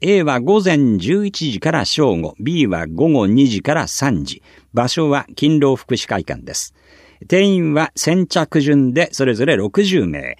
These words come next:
費用は一組百円です。お申し込みは電話で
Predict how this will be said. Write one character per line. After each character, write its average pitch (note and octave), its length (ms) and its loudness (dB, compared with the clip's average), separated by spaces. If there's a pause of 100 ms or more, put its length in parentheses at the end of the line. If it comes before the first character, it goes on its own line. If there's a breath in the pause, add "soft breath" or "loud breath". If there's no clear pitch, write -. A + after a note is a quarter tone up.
(200 soft breath)
費 A3 140 -2
用 F#3+ 240 4
は G#2+ 100 -2
一 G#3+ 240 0
組 A2 220 0
百 C3+ 400 -2
円 D3+ 180 2
で A2 120 0
す。 - 160 -8 (320 soft breath)
お C3+ 60 -2
申 F3+ 180 0
し - 20 -14
込 D3+ 120 -2
み D3 140 4
は C3 160 -2
電 D#3 340 2
話 C#3 140 2
で C3+ 200 0